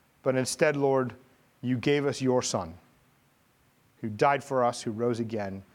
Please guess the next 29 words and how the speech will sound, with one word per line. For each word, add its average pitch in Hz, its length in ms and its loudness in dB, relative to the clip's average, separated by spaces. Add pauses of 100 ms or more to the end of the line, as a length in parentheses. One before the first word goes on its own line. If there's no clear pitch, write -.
(280)
and 113 100 -8
who 117 80 -4
defeated 127 560 -4
sin 120 260 -2
and 101 120 -8
defeated 101 320 -10
death. 95 240 -4
Lord, 120 160 -4
we 131 100 -4
believe 110 380 -6
in 90 80 -10
you. 82 140 -16 (1800)
And 135 160 0
Lord, 147 160 4
now, 156 300 6 (220)
based 160 260 0
on 147 160 2
the, 120 180 2 (480)
on 135 100 2
the 127 100 2
power 156 440 4
of 117 80 -2
your 147 140 0
gospel, 117 640 -2 (260)
you 151 260 2
are 143 60 6
a 131 60 0
great 139 240 0
peacemaker. 107 580 -8